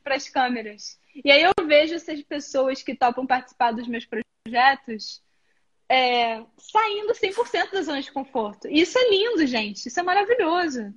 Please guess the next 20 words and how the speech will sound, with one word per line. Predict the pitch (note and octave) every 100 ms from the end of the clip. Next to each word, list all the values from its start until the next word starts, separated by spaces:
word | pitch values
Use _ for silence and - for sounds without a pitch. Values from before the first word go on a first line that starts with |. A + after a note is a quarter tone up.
| -
Então, | C4+ D4 D#4+
assim, | E4+ - D#4 B3+ A3+ _ - - -
eu | C#4+
valorizo, | C#4+ D#4 D4+ C4+ C#4 D4+ D4+ D#4
eu | D4
respeito | D4 D4+ - C4 B3+ C#4+ - C#4+
e | C#4 C4
eu | B3+
agradeço | C4+ C#4 C4+ C4 D4+ -
muito | D#4+ C4 C4+ C#4+ E4+ - _ _ -
a | -
todas | - D4 F#4+
as | -
pessoas | D#4+ C#4+ - B3 C4 -
que | -
toparam | B3 C#4+ C#4+ B3 A#3+ B3+ C#4 D4+ - _ _ _
e | C#4
que | C#4+ - C#4 C#4 C4+
ainda | C#4 C#4 D4+ E4 D4+
desejam | B3 D4 C#4+ C4 C4 C#4+ D4+ D#4